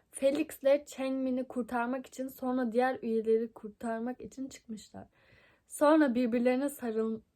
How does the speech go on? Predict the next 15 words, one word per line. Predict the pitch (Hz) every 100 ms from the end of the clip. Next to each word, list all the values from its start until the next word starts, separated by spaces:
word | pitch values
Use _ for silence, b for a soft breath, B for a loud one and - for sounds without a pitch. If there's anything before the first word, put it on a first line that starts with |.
| _ -
sa-, | - 226 214 _
sarılmışlar. | - 240 220 233 226 226 233 - - 196 196 _ _ _ _ _
Yani | 247 277
sarılmışlar. | 302 226 214 208 196 - 180 185 _ _ _ b b b b
Sonra | - 294 330 330
Wojin | 254 262 262 240 262 -
onları | 226 226 247
görmüş. | 233 226 208 208 202 - _ _ _ _ _
"Ne | 226
yapıyorsunuz | 247 262 262 254 220 196 202
burada, | 208 196 190
salaklar?" | 185 - 214 220 226 226 202 185 220 _ _ _ _ B B B B _ _ _ _
<laughs> | - - 254 -
Uyunca | 269 277 277 254 254
Wojin, | 226 240 233 196